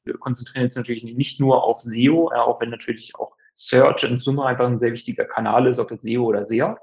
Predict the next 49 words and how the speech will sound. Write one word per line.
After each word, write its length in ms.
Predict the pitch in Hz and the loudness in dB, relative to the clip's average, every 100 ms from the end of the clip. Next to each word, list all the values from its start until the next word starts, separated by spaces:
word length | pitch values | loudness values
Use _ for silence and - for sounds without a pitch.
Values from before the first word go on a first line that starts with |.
| - | -8
Wir, 640 | 117 131 123 123 123 123 | 0 4 4 4 2 0
äh, 260 | 123 117 | 0 0
eins 280 | 117 123 127 | -2 -2 -4
und 80 | 135 | -6
eins 160 | 120 127 | -10 -8
kommt 140 | 135 | -8
historisch 480 | 127 - 127 135 - | -8 -4 0 0 -2
und 80 | - | -6
auch 180 | 98 | -8
bis 160 | - - | -10 0
heute 220 | 120 120 | 2 2
noch 160 | 127 110 | 0 -2
sehr 160 | 120 | -2
stark 260 | 120 127 117 | 0 0 0
natürlich 300 | 120 123 110 | -2 -4 -4
aus 140 | - | -6
dem 100 | - | -10
T-V-Bereich. 800 | 120 120 113 135 156 131 131 131 | -10 -4 2 4 4 0 -2 -4
Ja, 100 | 113 | -8
man 240 | 113 113 110 | -8 -8 -10
kennt 220 | 120 123 | -10 -6
ja 100 | 113 | -4
die 240 | 113 110 | -4 -6
T-V-Werbung 600 | 110 113 113 120 117 120 | -8 0 2 4 2 -2
in 140 | - 127 | -4 -2
Deutschland, 520 | 120 123 - 123 143 | 0 0 -2 -10 -10
ja. 200 | 113 107 | -8 -6
Wobei 220 | 120 117 113 | 0 2 2
man 160 | 117 | 2
sagen 260 | 110 107 120 | 4 4 4
muss, 120 | 120 | 0
dass 120 | 117 | -2
die 160 | 117 107 | -2 2
Ionos 280 | 110 117 113 | 2 2 2
selber 500 | 110 123 117 117 - | 2 4 0 -2 -10
kein 300 | - 110 117 | -4 0 2
größerer 440 | 123 120 117 107 110 | 2 -2 -2 -2 -2
Sponsor 640 | - 113 113 107 104 104 | -2 0 2 2 2 0
jetzt 180 | 107 104 | -6 -10
von 140 | - | -10
dem 80 | 104 | -4
B 120 | 107 | -2
V 140 | 104 104 | 0 -2
B 180 | 107 | 0
oder 200 | 107 101 | 0 0
was 160 | 101 98 | -2 -6
dergleichen 420 | 98 98 - - | -10 -14 -16 -20
ist 220 | - - _ | -20 -20 _
gerade. 140 | - | -20